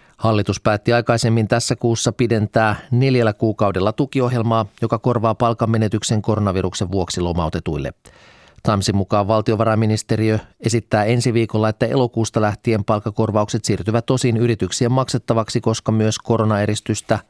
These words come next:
puretaan kesän myötä. Sosiaali- ja terveysministeriön asettaman koronakoordinaatioryhmän asiakirjojen julkisuudesta on syntynyt ristivetoa. Valtioneuvoston kanslia salaa asiakirjat suurelta osin.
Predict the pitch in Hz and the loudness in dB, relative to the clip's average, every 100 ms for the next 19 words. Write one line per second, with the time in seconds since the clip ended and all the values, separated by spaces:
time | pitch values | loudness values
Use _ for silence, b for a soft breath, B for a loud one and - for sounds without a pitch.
0 | - - 113 92 - 85 78 78 76 69 | -8 -2 0 0 -2 -4 -4 -6 -6 -6
1 | 67 67 62 - - _ _ _ _ B | -6 -8 -8 -10 -12 _ _ _ _ B
2 | B B B B B B B B B - | B B B B B B B B B -2
3 | 147 143 135 131 156 147 147 139 143 131 | 2 4 2 2 0 2 2 2 0 0
4 | - 139 135 131 139 143 139 131 - - | 0 2 2 0 0 0 0 0 -2 0
5 | 160 160 135 120 - 123 117 113 117 113 | 2 2 0 -2 0 0 2 0 2 0
6 | - 120 113 120 120 120 131 143 123 127 | 0 0 2 0 2 2 0 0 -2 -2
7 | 123 120 117 135 135 131 131 123 120 123 | 0 0 2 2 0 0 0 0 0 0
8 | 117 123 113 113 107 98 - 98 85 80 | 2 0 0 0 0 -2 -2 -4 -4 -4
9 | 82 71 - B B B B B B 117 | -2 -4 -6 B B B B B B 0
10 | 107 107 101 110 131 123 139 131 131 123 | 2 0 0 0 0 2 2 2 2 2
11 | - 160 127 95 90 117 127 113 - 110 | 2 2 4 2 2 0 0 0 0 0
12 | 110 - 104 90 82 82 87 - 73 | 0 0 0 0 0 0 -2 -2 -6